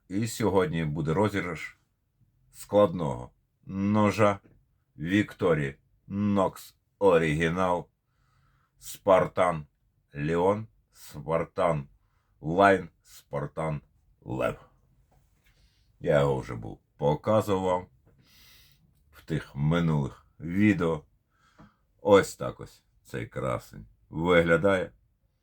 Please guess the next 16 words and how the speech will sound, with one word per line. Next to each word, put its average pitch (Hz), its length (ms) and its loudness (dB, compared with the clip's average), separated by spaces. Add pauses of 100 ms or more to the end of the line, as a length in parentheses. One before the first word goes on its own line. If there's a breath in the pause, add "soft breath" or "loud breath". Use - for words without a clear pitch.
(1080)
Плашки 82 520 2
тут - 400 -14 (300)
не 80 280 -2
скользящі, 73 880 -4 (140)
досить 69 580 -6
класні. 90 380 -4
Це 87 300 -4
є 67 220 -4 (260)
оригінальний 82 840 0 (100)
швейцарський - 960 -8 (260)
ніж. 98 600 -2 (1000 soft breath)
Е, 76 640 0 (160)
що - 200 -6
можу 82 160 -2
ще 76 180 -8
сказати? 67 560 -8